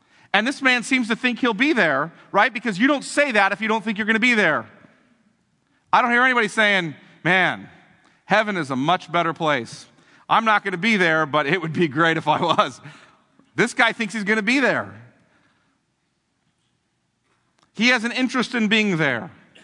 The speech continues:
And we all wanna go to a better place, don't we? And what's Jesus' response to his statement?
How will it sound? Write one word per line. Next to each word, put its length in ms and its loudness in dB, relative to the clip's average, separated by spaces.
And 80 0
we 80 2
all 100 2
wanna 160 0
go 80 -2
to 60 0
a 80 0
better 220 -2
place, 280 -6
don't 200 -6
we? 180 -8
And 120 -6
what's 200 -4
Jesus' 400 -6
response 440 -4
to 80 -10
his 100 -10
statement? 440 -6